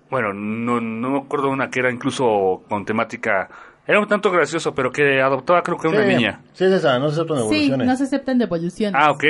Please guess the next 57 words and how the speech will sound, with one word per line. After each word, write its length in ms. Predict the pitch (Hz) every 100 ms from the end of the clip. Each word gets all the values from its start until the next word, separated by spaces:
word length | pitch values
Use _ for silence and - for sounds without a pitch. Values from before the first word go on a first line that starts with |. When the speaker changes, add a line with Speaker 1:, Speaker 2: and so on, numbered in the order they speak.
| 143 - - - _ _ _ _
Speaker 1:
¿Tú 100 | -
lo, 180 | 214 220
tú 260 | - - 208
lo 40 |
esperabas 400 | 220 160 139 139
ver 140 | 135 131
ahí 140 | 131
con 140 | 131 139
una, 120 | 131
con 140 | 123
un, 200 | 127 139 123
en 100 | 123
un 140 | 131
drama? 320 | 117 113 156 - - - _ _ _ _ _ _ _ _ _ _ -
A 120 | 113
mí 100 | 160
me 100 | 226
costó 280 | 220 123 139
trabajo, 500 | 156 113 107 107 120
incluso 300 | 104 139 151
no 120 | 160
terminé 220 | 156 156 269
Speaker 3:
Ah, 120 | 269
Speaker 1:
ni 60 | 131
siquiera 260 | 127 139
Speaker 3:
sí. 60 | 135
Speaker 1:
de 80 | 240
verla. 320 | 123 117 104 -
Speaker 3:
Sí, 200 | - 302
o 80 | 294
sea, 280 | 277 277 220
si 120 | 269
lo 200 | 269 247
ponemos 340 | 262 294 339 339
en 80 |
este 180 | 269 269
panorama 500 | - 226 190 208 247
de 200 | 220 190
esta 160 | 233 262
es 60 |
la 80 | 254
Speaker 1:
Te 60 | 139
Speaker 3:
primera 240 | 190 139 240
Speaker 1:
estancas, 180 | 135 117
Speaker 3:
vez 100 | 269
Speaker 1:
ajá, 300 | 113 135 123 -
te 80 | -
estanc-, 160 | - 156
Speaker 3:
que 120 | 202
Speaker 1:
bueno, 180 | 185 165
Speaker 3:
lo 40 |
veo 320 | 220 226 233
y 80 | 247
yo 160 | 196 202
digo, 240 | 214 208
no, 220 | 208 226
estás, 380 | 247 247 233 220